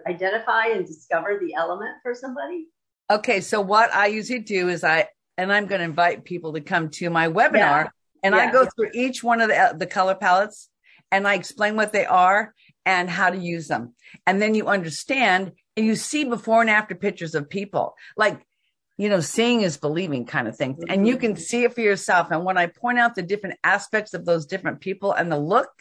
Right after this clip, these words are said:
Speaker 2: you get it. So I use these. I'd like to do a, can I do a show and tell?
Speaker 1: Yeah,
Speaker 2: With
Speaker 1: sure.
Speaker 2: Okay. So I usually like to do this so you guys can see it. So this is each one of the, the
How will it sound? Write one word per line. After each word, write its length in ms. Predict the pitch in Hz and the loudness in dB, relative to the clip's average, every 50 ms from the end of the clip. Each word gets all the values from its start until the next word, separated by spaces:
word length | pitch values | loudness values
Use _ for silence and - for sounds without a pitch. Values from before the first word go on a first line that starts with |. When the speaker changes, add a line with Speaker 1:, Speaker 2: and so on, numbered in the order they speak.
| _ _ - - - - - 143 _ _ _ - | _ _ -20 -20 -20 -20 -20 -20 _ _ _ -6
Speaker 2:
you 120 | 180 190 175 | -4 -4 -2
get 240 | 143 170 165 143 | 0 2 2 2
it. 120 | - - - - - - - - | 2 0 -4 -10 -20 -20 -18 -2
So 340 | - 247 226 208 - - - - | 2 2 2 2 0 -4 -4 0
I 460 | 220 240 247 277 302 320 339 320 - _ _ _ _ | 2 2 4 4 4 2 2 -2 -6 _ _ _ _
use 240 | 180 214 226 214 214 | -4 -2 -2 -2 -2
these. 300 | 226 233 240 233 233 - - _ _ - _ - | -2 -2 -2 -2 -4 -8 -14 _ _ -8 _ 2
I'd 200 | 190 196 214 190 | 2 2 4 4
like 200 | 226 254 330 359 | 2 2 2 0
to 80 | 349 | -2
do 160 | 233 240 220 | 0 4 4
a, 140 | 208 175 - - - 147 | 4 4 2 -2 -6 -6
can 120 | - 220 208 | -2 0 0
I 60 | 196 | 2
do 140 | 185 214 220 | 2 2 2
a 40 | 220 | 0
show 240 | - - - 208 202 | 0 0 0 0 0
and 100 | 196 185 | -2 -2
tell? 420 | - 185 143 143 190 277 - - _ _ _ _ _ _ - | 0 2 4 4 2 2 0 -6 _ _ _ _ _ _ 0
Speaker 1:
Yeah, 180 | 381 415 - - - | 0 0 0 0 0
Speaker 2:
With 100 | 220 254 | 0 2
Speaker 1:
sure. 200 | 349 311 320 - _ _ - | 2 0 -2 -6 _ _ -16
Speaker 2:
Okay. 280 | - - 233 175 - - - - - - | -6 -2 -2 -2 -2 -2 -8 -18 -20 -4
So 140 | - 269 | 0 2
I 60 | 254 262 | 2 4
usually 400 | 247 247 302 370 403 - 453 370 | 4 2 0 0 2 2 4 4
like 220 | 269 233 226 226 | 4 4 4 2
to 100 | - 208 | -2 -6
do 120 | 170 214 | -6 -2
this 200 | 202 214 208 - | -2 -2 -2 -2
so 60 | - 214 | -4 -6
you 320 | 190 185 208 262 311 277 | -4 0 0 0 0 2
guys 300 | 233 220 190 190 185 - | 2 2 2 2 0 -4
can 180 | - 180 175 151 | -10 -14 -14 -14
see 240 | - - 196 170 | -12 -8 -4 -2
it. 140 | 135 110 - - - - _ | -2 -4 -4 -10 -20 -20 _
So 300 | - - 226 - - - _ _ _ | -6 -4 -2 -2 -2 -6 _ _ _
this 200 | - 214 247 240 | 0 0 0 0
is 140 | 311 330 - | -2 -6 -4
each 240 | 226 254 254 220 220 | -4 -4 -4 -2 0
one 160 | 214 233 226 233 | 0 2 2 4
of 60 | 220 | 4
the, 280 | 247 240 240 - - - _ | 2 2 2 -2 -16 -20 _
the 320 | - 185 202 196 196 190 | 0 4 4 6 6 4